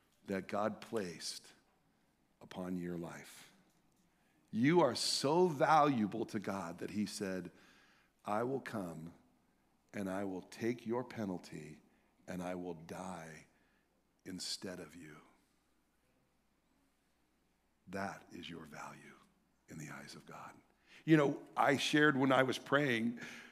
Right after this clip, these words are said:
the Abrahamic covenant, if you will, out of Genesis chapter fifteen, where he says, uh, "I am your exceedingly great reward." That's God speaking to Abraham. He says, "I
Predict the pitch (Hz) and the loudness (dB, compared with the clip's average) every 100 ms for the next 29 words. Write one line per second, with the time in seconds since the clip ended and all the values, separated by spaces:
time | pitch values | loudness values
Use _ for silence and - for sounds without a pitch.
0 | - _ _ - - - 156 139 113 127 | -20 _ _ -4 0 6 6 6 4 4
1 | 139 123 - - 135 131 117 123 131 - | 4 2 -4 2 4 6 4 2 -2 2
2 | 131 120 123 120 117 117 113 104 110 120 | 4 6 6 6 4 4 2 2 2 2
3 | 113 113 - 117 117 113 120 117 - 127 | 0 -4 2 2 2 0 0 0 2 4
4 | 113 110 110 113 - 117 113 - - - | 4 4 4 4 2 2 2 -2 -16 -18
5 | - _ - 110 98 - - - 139 175 | -20 _ -2 -2 -2 -8 -18 6 12 12
6 | 175 151 127 123 123 135 143 135 135 120 | 12 12 12 10 8 4 4 4 4 2
7 | 113 135 170 190 156 117 110 131 - - | 6 12 12 12 12 10 6 0 0 0
8 | - 139 131 123 123 101 120 120 110 104 | 2 4 6 6 6 4 4 4 2 4
9 | 113 95 82 - - - - _ _ 131 | 4 4 -2 -10 -20 -20 -20 _ _ 6
10 | 139 120 135 143 147 - 156 151 139 127 | 6 6 10 10 10 6 6 8 6 6
11 | 135 127 117 110 120 120 123 104 - - | 6 6 6 6 6 6 4 2 0 8
12 | 135 165 175 | 12 12 12